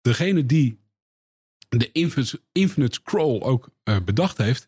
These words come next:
die heeft daar ook spijt van. Die heeft er spijt voor betuigd onder het motto, "Ik wou dat ik dat nooit had uitgevonden." Nou, eh,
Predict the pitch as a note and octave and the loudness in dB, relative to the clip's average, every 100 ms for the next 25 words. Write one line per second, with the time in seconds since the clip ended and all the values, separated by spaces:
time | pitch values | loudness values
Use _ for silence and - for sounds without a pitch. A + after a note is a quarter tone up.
0 | A#2 C3 D3 A3 F#3+ D#3 E3 - - C4+ | -2 0 0 -2 -4 -2 0 0 -2 -2
1 | G#3 - A#2 G2+ C#3+ - A#2 - D3+ - | -2 -2 0 0 0 -2 -4 -2 -2 0
2 | C3+ G#2+ C#3 D3 B2+ C3+ B2 A2 A#2+ A2+ | -2 0 0 0 0 0 2 2 0 0
3 | A2 A2+ - _ _ _ B2 C#3 C#3+ C3 | 0 -2 -6 _ _ _ 0 2 2 2
4 | - A#2+ A#2 A2+ G#2+ D3+ D#3 A#2 A#2 G2+ | 0 0 0 0 0 -2 0 2 2 0
5 | F#2 - - F2 - - | -4 -8 -10 -10 -10 -8